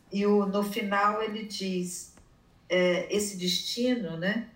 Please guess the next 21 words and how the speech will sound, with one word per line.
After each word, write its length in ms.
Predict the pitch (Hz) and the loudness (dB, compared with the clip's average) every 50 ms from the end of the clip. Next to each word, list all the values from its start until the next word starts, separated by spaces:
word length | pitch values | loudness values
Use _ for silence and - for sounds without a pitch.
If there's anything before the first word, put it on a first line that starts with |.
| - _ _ _ | -20 _ _ _
que 100 | - 180 | -4 -2
fez 340 | 180 - 190 190 190 185 - | -2 0 0 0 0 0 -2
com 180 | - 180 180 180 | -4 -8 -8 -6
que 100 | - 190 | -2 0
o 80 | 180 180 | 2 2
homem 340 | 185 185 180 180 180 180 | 2 2 2 0 -2 0
branco, 560 | 165 170 170 170 170 170 170 165 165 - - - - | 0 0 0 0 -2 -4 -6 -8 -10 -12 -12 -14 -12
com 140 | 170 165 165 | -12 -12 -6
que 120 | - 180 | -2 -2
o, 260 | 170 160 151 151 151 - - _ _ _ _ _ - _ _ - | -2 -2 -2 -8 -12 -14 -18 _ _ _ _ _ -20 _ _ -12
o, 60 | 156 | -10
o, 520 | - - - 165 - - - 156 156 - - | -10 -8 -8 -8 -8 -8 -10 -10 -12 -12 -10
o 60 | 165 175 | -8 -4
Deus 480 | 170 190 208 220 220 220 208 - - - | 0 2 2 2 2 0 -2 -4 -6 -6
Todo-Poderoso 1000 | - 175 165 - 151 - 170 165 160 160 156 156 156 156 156 156 156 - 151 147 | -4 -6 -6 -6 -8 -8 -8 -4 0 0 2 2 2 0 0 -2 -4 -6 -8 -4
desse 560 | - 185 196 208 220 220 202 208 - - 180 175 | 0 2 2 4 2 2 0 -4 -6 -8 -8 -10
pro 160 | - - 160 156 | -10 -8 -6 -2
homem 380 | 156 160 160 156 151 156 151 | -2 -2 -2 -2 -6 -8 -10
branco 720 | 147 - 160 160 160 160 156 151 - - - - - - - - - - - - - | -6 -2 0 2 2 2 0 -2 -6 -12 -14 -14 -14 -14 -16 -20 -20 -20 -20 -8 -2
esse 280 | - 165 - - - - | 0 0 0 0 -2 -4
poder 760 | - - 170 160 151 - 170 175 180 180 180 180 180 - - | 0 0 0 0 2 2 4 4 6 4 4 0 -2 -8 -12